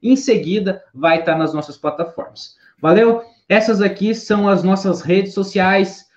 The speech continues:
Ó, ah, Henrique Cássius, S,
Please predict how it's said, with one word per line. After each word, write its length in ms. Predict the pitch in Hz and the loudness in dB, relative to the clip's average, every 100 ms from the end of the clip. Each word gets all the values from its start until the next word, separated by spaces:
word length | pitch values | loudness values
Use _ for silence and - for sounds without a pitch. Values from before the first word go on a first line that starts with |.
| _ | _
Ó, 380 | 160 156 - - _ _ - | -2 0 -2 -8 _ _ -6
ah, 240 | 117 127 | -2 2
Henrique 540 | 123 120 110 160 202 208 | 2 0 -2 0 -2 -4
Cássius, 960 | 233 226 220 214 214 202 - - - _ _ 143 | -2 -2 -2 -2 -2 -2 -6 -20 -20 _ _ -2
S, 640 | 165 214 - 220 190 | 0 0 -2 -8 -8